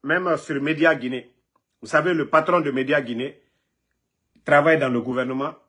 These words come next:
il est directeur, c'est comme Guinée News. Voici ce que eux, ils disent ici.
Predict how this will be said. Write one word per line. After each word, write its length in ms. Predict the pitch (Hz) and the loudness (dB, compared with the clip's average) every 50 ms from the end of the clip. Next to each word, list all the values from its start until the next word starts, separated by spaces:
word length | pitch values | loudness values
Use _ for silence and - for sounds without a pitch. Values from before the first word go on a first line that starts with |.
| _ _ _ - | _ _ _ -6
il 120 | 139 131 | -2 -2
est 80 | 127 117 | -2 -2
directeur, 600 | 113 139 139 147 139 - 165 165 160 165 - _ _ _ _ _ _ _ | 0 -2 -2 -2 -2 0 0 0 0 0 -4 _ _ _ _ _ _ _
c'est 260 | - - 143 139 - | -10 -8 -8 -2 0
comme 320 | - 170 165 160 143 120 | 0 2 2 2 -2 -2
Guinée 240 | 104 139 156 165 160 | -2 0 2 4 4
News. 260 | 156 143 143 131 113 101 - - - _ _ _ _ _ _ _ _ _ _ _ _ _ _ _ _ _ _ _ _ _ _ _ _ _ _ | 4 2 2 0 0 -2 -8 -18 -20 _ _ _ _ _ _ _ _ _ _ _ _ _ _ _ _ _ _ _ _ _ _ _ _ _ _
Voici 320 | 127 143 165 - - 220 | 4 4 4 4 2 -4
ce 120 | - - 226 | 0 0 0
que 320 | 220 - 196 175 170 175 - | 2 4 4 4 4 4 6
eux, 200 | 196 196 190 180 | 6 8 8 6
ils 80 | 160 | 4
disent 260 | 131 151 165 151 131 123 | 4 4 4 6 4 0
ici. 400 | 127 - - 131 113 - - | -4 -4 -6 -6 -6 -8 -12